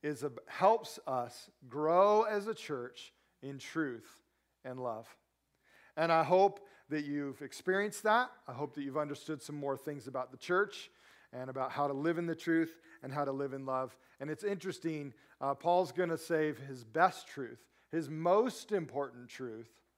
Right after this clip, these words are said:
for chapter fifteen. We'll get to that in just a minute. Um, I asked Carice if she would allow me to play her saxophone for you.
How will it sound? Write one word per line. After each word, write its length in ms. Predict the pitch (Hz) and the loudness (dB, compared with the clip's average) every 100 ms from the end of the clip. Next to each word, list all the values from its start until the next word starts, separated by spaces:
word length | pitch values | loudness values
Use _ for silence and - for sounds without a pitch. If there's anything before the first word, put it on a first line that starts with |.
| _ _ _ _ | _ _ _ _
for 120 | - 131 | -12 -8
chapter 360 | 139 117 - | -6 -8 -10
fifteen. 500 | - 123 - 120 110 113 _ _ _ _ _ _ _ | -14 -14 -14 -18 -18 -20 _ _ _ _ _ _ _
We'll 140 | 131 139 | -10 -4
get 180 | 135 123 | -4 -6
to 80 | |
that 200 | 127 123 127 | -4 -6 -6
in 60 | |
just 220 | 117 - 113 | -16 -16 -14
a 20 | |
minute. 280 | 123 113 - _ _ _ _ _ _ _ _ _ _ - - - - | -14 -14 -18 _ _ _ _ _ _ _ _ _ _ -20 -20 -20 2
Um, 340 | 190 196 170 - _ _ _ - | 6 6 4 -10 _ _ _ 0
I 120 | 180 | 2
asked 340 | 190 190 - | 6 4 4
Carice 580 | - 175 185 185 - - - | 0 4 4 4 -4 -14 -4
if 380 | 175 135 - - _ _ _ - | -4 -4 -8 -20 _ _ _ -14
she 220 | - 180 | -2 2
would 160 | 165 156 | 4 4
allow 360 | 143 160 208 | 4 6 6
me 340 | 196 151 180 294 - _ _ _ - _ _ _ _ - - | 4 -2 -2 -4 -10 _ _ _ -20 _ _ _ _ -20 -10
to 600 | 180 202 165 202 370 233 - _ _ _ _ _ _ _ _ _ _ _ | -4 0 2 4 2 2 -10 _ _ _ _ _ _ _ _ _ _ _
play 180 | 113 117 | -10 -10
her 160 | 110 120 | -10 -12
saxophone 720 | - 127 156 - 123 107 104 | -10 -10 -10 -14 -18 -18 -20
for 200 | - 110 | -18 -18
you. 200 | 98 101 | -18 -18